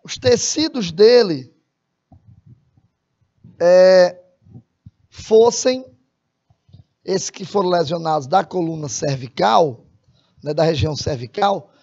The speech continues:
fossem substituídos por células saudáveis. O problema é uma coisa, que ele, <laughs> célula nervosa não, não, é, são células permanentes, não são substituíveis, infelizmente. Olha aí a clonagem terapêutica,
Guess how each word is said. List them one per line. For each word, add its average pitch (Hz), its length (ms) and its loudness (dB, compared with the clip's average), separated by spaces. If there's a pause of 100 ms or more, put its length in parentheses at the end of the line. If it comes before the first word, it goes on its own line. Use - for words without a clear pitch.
(120)
fossem 190 300 -8
substituídos 214 640 -14
por 185 140 -18
células 202 360 -6
saudáveis. 151 540 -6
O 156 60 -16
problema 214 420 -6
é - 20 -8
uma 277 140 -14
coisa, 208 340 -6
que 185 360 -12 (420)
ele, 247 600 -4 (540)
<laughs> - 560 -18
célula 240 440 0
nervosa 226 680 -2
não, 247 180 -14
não, 226 280 -12 (340)
é, 175 100 -12
são - 180 -8
células 233 280 -6
permanentes, 214 600 -8
não 190 180 -16
são 202 240 -14
substituíveis, 147 1120 -16 (360)
infelizmente. 185 840 -14 (580)
Olha 233 200 -2
aí 208 100 4
a 170 80 0
clonagem 175 460 -4
terapêutica, 220 640 -4